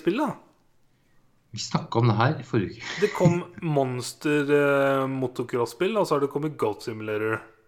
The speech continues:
Speaker 2: Ja, så det vi ble enige om i forrige uke var Monster Energy Supercross, the official video game.
Speaker 1: Men jeg, ja, ja, men jeg har ikke gamet i det hele tatt.
Speaker 2: Ja, ja. Ja.
Speaker 1: I've been away.
Speaker 2: Yes. Eh, så det spilte jeg.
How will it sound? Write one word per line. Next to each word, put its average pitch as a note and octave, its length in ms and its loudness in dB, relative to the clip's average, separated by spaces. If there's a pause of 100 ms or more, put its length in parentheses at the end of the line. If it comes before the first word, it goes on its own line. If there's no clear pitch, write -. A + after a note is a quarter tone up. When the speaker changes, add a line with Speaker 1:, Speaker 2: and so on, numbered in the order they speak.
Speaker 2:
Ja, G2 160 -4
så - 160 -6
det A#2+ 140 6
vi - 20 2
ble B2+ 140 6
enige G#2+ 180 6
om F#3+ 80 6 (160)
i - 160 -6
forrige G#2 320 2
uke D#3 80 0
var A2 240 4
Monster F#2+ 400 -2
Energy F#2+ 400 2
Supercross, - 560 0
the G2 160 4
official - 320 0
video E2+ 240 6
game. F#2 320 4 (240)
Speaker 1:
Men C3+ 160 -2
jeg, D3 160 -2
ja, C#3 160 0 (160)
ja, A#2+ 100 -6 (220)
men B2+ 160 -4
jeg B2 80 4
har A2+ 80 0
ikke A#2+ 160 -6
gamet G#2 320 -6
i A2+ 60 0
det - 100 -14
hele G#2+ 160 -8
tatt. - 300 -14 (160)
Speaker 2:
Ja, A2+ 180 2 (160)
ja. G2+ 180 -2 (640)
Ja. - 160 -2 (580)
Speaker 1:
I've A#2 200 -8
been A2+ 160 -4
away. A2+ 320 -6 (560)
Speaker 2:
Yes. - 560 -10
Eh, A#2 840 4
så A#2 120 0
det G#2+ 160 4
spilte G#2 320 2
jeg. E2 220 0